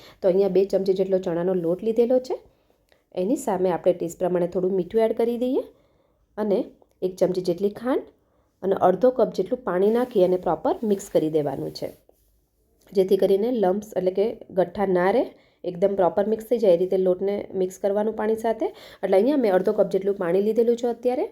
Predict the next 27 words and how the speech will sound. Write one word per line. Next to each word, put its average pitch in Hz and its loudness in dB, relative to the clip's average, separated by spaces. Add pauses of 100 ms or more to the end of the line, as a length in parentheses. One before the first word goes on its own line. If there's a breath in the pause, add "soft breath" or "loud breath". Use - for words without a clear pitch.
અને 196 0
અડધું 196 2
ફાડું 185 2
આપણે 185 0
લીંબુનું 208 0
નીચવી 170 -2
દઈએ, 160 -4
એટલે 156 -6
એક 214 -2
ચમચી 220 -2
ખાંડ 233 -2
અને 175 2
અડધું 170 2
લીંબુ. 190 0 (400 loud breath)
તો 190 0
આમાં 190 0
થોડી 214 0
ગળપણ 202 2
ખટાશ 226 -2
ચડિયાતી 233 0
હશે 262 -2
તો 214 -2
કઢી 202 2
એકદમ 196 0
ટેસ્ટી 220 0
લાગશે 226 -4
ગોટાની. 240 -4